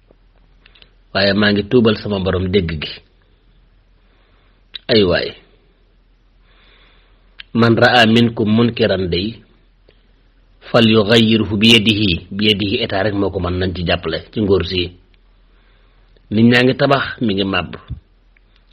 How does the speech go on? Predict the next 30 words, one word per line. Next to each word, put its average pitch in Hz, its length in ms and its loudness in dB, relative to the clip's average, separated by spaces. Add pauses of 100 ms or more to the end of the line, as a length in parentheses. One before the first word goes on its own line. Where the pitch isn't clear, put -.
(500)
Nit 104 120 -4
ñaa 113 200 2
ngi 113 120 0
defar, 123 420 0
kilifa 110 260 -2
yaa 120 140 2
ngi - 100 0
defar, 135 300 0
mi 104 120 0
ngi 92 120 0
yàq. 87 200 -4 (1900)
Moo 131 200 6
réew 131 180 6
mu 117 120 2
Sëriñ 113 340 -2
Tuubaa 98 240 -6
tëdd, 92 240 -12 (2000)
réew 117 200 2
mu 127 80 4
Sidi 120 240 0
Alhaji 101 400 -2
Malik 90 340 -4
tëdd, - 180 -12 (2250)
réew 123 360 6
mu 127 200 4
gaa 127 200 4
yi 127 100 4
baax 117 300 -2
yi 123 200 -2
tëdd 104 240 -2